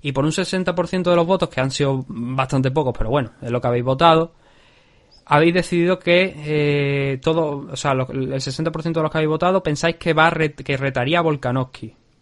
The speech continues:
más que bajar a Flyweight o que volver a Bantamweight. De hecho, la, los resultados son, para que tengamos todo, veintiséis coma siete vol-, habéis pen-, habéis dicho que volverá a Bantamweight, trece coma tres que bajará a Flyweight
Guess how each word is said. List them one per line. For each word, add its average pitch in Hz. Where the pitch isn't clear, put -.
más 131
que 120
bajar 123
a 131
Flyweight 190
o 135
que 131
volver 123
a 127
Bantamweight. 113
De 120
hecho, 151
la, 123
los 123
resultados 131
son, 110
para 110
que 110
tengamos 117
todo, 107
veintiséis 135
coma 156
siete 160
vol-, 143
habéis 147
pen-, 143
habéis 139
dicho 139
que 143
volverá 139
a 135
Bantamweight, 190
trece 151
coma 147
tres 151
que -
bajará 120
a 139
Flyweight 170